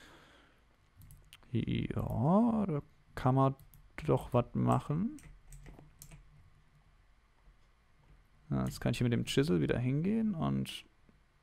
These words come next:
kann ich hier den, komm schon, ein Small Cube, da. Kann den wieder wegmachen. Aha, und jetzt hab ich hier so einen Becher stehen. It's magic. Ja, sowas um den Dreh. Also,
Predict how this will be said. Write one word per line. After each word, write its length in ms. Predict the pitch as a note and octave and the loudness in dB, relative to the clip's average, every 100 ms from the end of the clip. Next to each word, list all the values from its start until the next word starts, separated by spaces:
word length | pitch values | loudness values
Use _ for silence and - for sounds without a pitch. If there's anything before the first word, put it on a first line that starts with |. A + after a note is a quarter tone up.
| - - | -16 -8
kann 100 | C#3 | -6
ich 80 | |
hier 100 | C#3 | -6
den, 280 | D3+ C#3+ C3 - _ _ _ _ _ _ _ _ _ _ - | -6 -8 -12 -18 _ _ _ _ _ _ _ _ _ _ -4
komm 100 | C3 | 0
schon, 240 | B2+ B2 | 0 -2
ein 300 | C#3 C#3 C3+ | -2 0 -2
Small 760 | - - C3 C#3 D3 D3 D3 - - - - - | -4 0 4 6 6 6 4 0 -16 -20 -20 -8
Cube, 400 | - E3+ F#3 F#3+ - - - - _ _ - - | 4 8 8 6 -14 -20 -20 -20 _ _ -20 -2
da. 260 | - - - - - - - _ _ _ _ _ - - - | 2 2 0 -20 -20 -20 -20 _ _ _ _ _ -20 -20 -2
Kann 160 | C3 | 4
den 100 | B2 | 6
wieder 160 | A#2+ A2+ | 8 8
wegmachen. 500 | B2 C#3+ D#3 F#3+ G3 | 6 6 4 4 4
Aha, 320 | A2+ A#2 C#3 - | 10 10 10 8
und 140 | - C3 | 4 4
jetzt 100 | - | 6
hab 120 | B2+ | 6
ich 40 | |
hier 100 | - | 6
so 60 | C#3 | 6
einen 80 | C3+ | 6
Becher 280 | E3 - A#2 | 6 4 2
stehen. 360 | - A2 A2+ - - - - - - _ _ - E3 | 6 6 4 0 -18 -20 -20 -20 -20 _ _ -2 0
It's 200 | - C3+ | 2 6
magic. 1160 | C3+ F3 E3+ E3 F3 D#3 D3+ D3+ D3+ - - - - - _ _ - - _ _ - - - | 8 8 8 8 8 8 6 4 2 -4 -14 -20 -20 -20 _ _ -20 -20 _ _ -20 -8 6
Ja, 180 | B2 A#2 | 8 8
sowas 240 | C3 B2+ | 10 10
um 80 | A#2+ | 10
den 120 | A2+ | 6
Dreh. 220 | A2+ A#2 A2+ | 8 10 10
Also, 200 | C3+ | 10